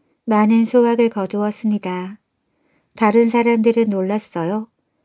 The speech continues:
어떻게 그리 앞날을 잘 알았느냐고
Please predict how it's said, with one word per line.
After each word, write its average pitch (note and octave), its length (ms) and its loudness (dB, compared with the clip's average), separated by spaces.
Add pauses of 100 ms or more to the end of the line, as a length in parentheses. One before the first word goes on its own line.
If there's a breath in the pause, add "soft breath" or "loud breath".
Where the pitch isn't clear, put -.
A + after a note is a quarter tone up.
(300)
어떻게 A#3 540 0
그리 G#3 600 -4
앞날을 G#3+ 500 -2
잘 G3+ 260 -4
알았느냐고 F#3+ 960 -4